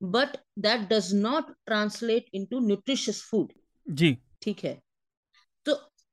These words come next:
Speaker 1: ये, ये भी एक रिपोर्ट आई। अब ये इकलौती ऐसी रिपोर्ट नहीं थी, इसी तरह का एक दो हज़ार इक्कीस में भी एक पेपर, इफ्री, एक बड़ी मानी हुई संस्था है, उनकी एक रिसर्चर कल्याणी रघुनाथन और एक और ने कहा,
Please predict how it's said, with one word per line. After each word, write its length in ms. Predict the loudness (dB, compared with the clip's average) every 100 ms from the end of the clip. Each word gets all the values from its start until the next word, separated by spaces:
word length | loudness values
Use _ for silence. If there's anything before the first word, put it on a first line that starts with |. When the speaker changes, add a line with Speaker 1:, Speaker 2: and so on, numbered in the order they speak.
| _
Speaker 1:
ये, 460 | -2 2 2 2 -2 0
ये 280 | 2 4 4
भी 160 | 2
एक 260 | 2 0 0
रिपोर्ट 420 | -2 -4 -8 -8
आई। 200 | -14 -16 _ -4
अब 160 | -2 0
ये 180 | 0
इकलौती 480 | 0 0 0 2 2
ऐसी 200 | 0 0
रिपोर्ट 340 | -6 -6 -6 -6
नहीं 160 | -12 -10
थी, 380 | -8 -8 -10 -12
इसी 200 | -6 -4
तरह 260 | 0 0 0
का 160 | -2
एक 260 | -2 -2 -4 _ _
दो 160 | -8 -4
हज़ार 300 | 0 0 0
इक्कीस 300 | -2 -6 -6
में 100 | -6
भी 120 | -2 -2
एक 100 | -2
पेपर, 280 | -4 -4 -4
इफ्री, 460 | -6 -8 -2 0 0
एक 140 | -2 -2
बड़ी 180 | -4 -2
मानी 280 | -2 -2
हुई 160 | -2 -2
संस्था 360 | -4 -10 -6 -4
है, 80 |
उनकी 300 | -2 -2 -2
एक 120 | -2 -4
रिसर्चर 400 | -6 -6 -4 -8
कल्याणी 500 | -4 -2 -2 -2 -4
रघुनाथन 560 | -6 -6 -8 -6 -6 -4
और 180 | -4
एक 220 | -4 -4 -2
और 220 | -2 -2
ने 120 | -8
कहा, 360 | -8 -10 -10